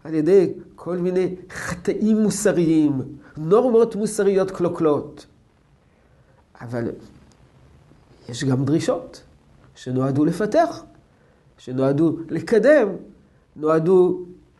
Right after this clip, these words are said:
ל-, להביא את הילד להגיע לקומה יותר גבוהה מהטבע הבסיסי, האנושי שלו, שהקדוש ברוך הוא נטע בתוכו.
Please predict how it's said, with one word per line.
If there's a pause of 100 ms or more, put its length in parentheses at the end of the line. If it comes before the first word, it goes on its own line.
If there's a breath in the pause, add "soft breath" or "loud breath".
(120)
ל-,
להביא
את
הילד (640)
להגיע
לקומה (340)
יותר (100)
גבוהה (340 loud breath)
מהטבע (140)
הבסיסי, (400)
האנושי (180)
שלו,
שהקדוש
ברוך
הוא
נטע
בתוכו.